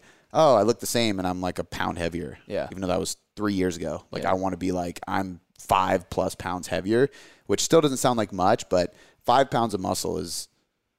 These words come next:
Speaker 1: a lot.
Speaker 2: Yeah.
Speaker 1: You know, you take a sixteen ounce steak, five of those bad boys on me.
Speaker 2: Yep.
Speaker 1: It's a lot of fucking muscle.
Speaker 2: Touche, yeah.
Speaker 1: <laughs> Um, and it's not exactly like that, obviously, but similar.
Speaker 2: Good
Speaker 1: So,
Speaker 2: analogy.
Speaker 1: yeah.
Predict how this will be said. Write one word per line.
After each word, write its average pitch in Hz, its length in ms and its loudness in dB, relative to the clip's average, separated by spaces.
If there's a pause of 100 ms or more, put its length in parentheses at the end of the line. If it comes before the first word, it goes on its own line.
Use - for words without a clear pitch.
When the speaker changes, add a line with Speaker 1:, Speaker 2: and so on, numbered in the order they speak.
Speaker 1:
a - 40 -6
lot. 90 380 -4
Speaker 2:
Yeah. 85 260 -2
Speaker 1:
You 87 60 -14
know, 90 60 -8
you 95 40 -6
take 92 160 -6
a 90 60 -4
sixteen - 440 -4
ounce 87 160 -6
steak, - 460 -2 (140)
five 95 260 -2
of 95 60 -2
those 101 140 0
bad 98 220 -2
boys 101 260 -2
on 110 120 -2
me. 113 220 -6
Speaker 2:
Yep. 120 340 -4
Speaker 1:
It's - 80 -20
a 107 60 -4
lot 110 100 4
of 104 80 -2
fucking 104 240 -2
muscle. 101 360 -2
Speaker 2:
Touche, 92 200 -4
yeah. 76 460 -6
Speaker 1:
<laughs> - 100 -20
Um, 87 460 -4 (120)
and 107 80 -4
it's 123 120 0
not 131 120 4
exactly 92 400 -2
like 90 180 -6
that, 90 120 -2
obviously, 87 320 -4
but 85 260 -6 (720)
similar. 80 360 -8 (800)
Speaker 2:
Good 123 120 0
Speaker 1:
So, - 20 -2
Speaker 2:
analogy. 82 440 -6 (380)
Speaker 1:
yeah. 82 140 -8